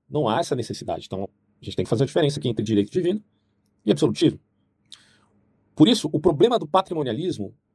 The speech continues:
é quando o governante, consciente ou inconscientemente, vê o patrimônio público como extensão de suas posses privadas.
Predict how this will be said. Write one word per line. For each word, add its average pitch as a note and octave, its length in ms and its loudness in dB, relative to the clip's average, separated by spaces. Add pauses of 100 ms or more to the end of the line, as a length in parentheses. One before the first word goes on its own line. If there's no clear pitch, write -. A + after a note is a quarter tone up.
(560)
é - 80 0
quando A3 300 2
o G#3 180 0
governante, G3+ 640 0 (480)
consciente A3 540 0
ou F#3+ 100 4
inconscientemente, C3 1040 -6 (240)
vê D3+ 140 4
o G#3+ 80 8
patrimônio E3 440 -2
público D#3+ 420 -6
como E3+ 300 -6
extensão A3 600 0
de G3 100 -8
suas - 220 -6
posses E3+ 460 -2
privadas. B2 640 0